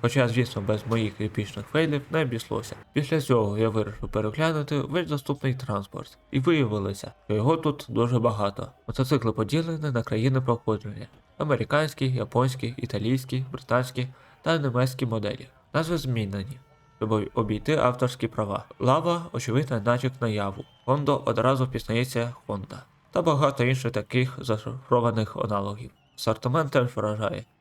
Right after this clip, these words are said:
Від мотовелосипедів і мопедів коляскою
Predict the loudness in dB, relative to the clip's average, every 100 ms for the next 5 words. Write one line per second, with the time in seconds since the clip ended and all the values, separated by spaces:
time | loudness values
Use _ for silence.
0 | _ _ -4 0 2 2 2 4 2 0
1 | -4 0 2 2 0 -2 -2 -2 2 2
2 | 2 0 -4 -2 2 2 2 0 -2 -2